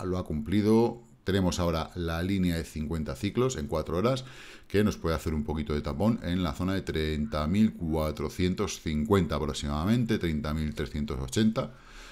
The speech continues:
¿vale? Vamos a ver qué tal. Eh, tenemos también,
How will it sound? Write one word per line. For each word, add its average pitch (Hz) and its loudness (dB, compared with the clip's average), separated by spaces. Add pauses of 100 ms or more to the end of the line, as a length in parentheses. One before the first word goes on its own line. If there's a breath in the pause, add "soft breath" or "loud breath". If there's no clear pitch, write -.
(200 loud breath)
¿vale? 85 -2
Vamos 87 0
a 80 2
ver 78 -2
qué 76 -6
tal. 131 0 (880)
Eh, 92 0
tenemos 90 0
también, 87 0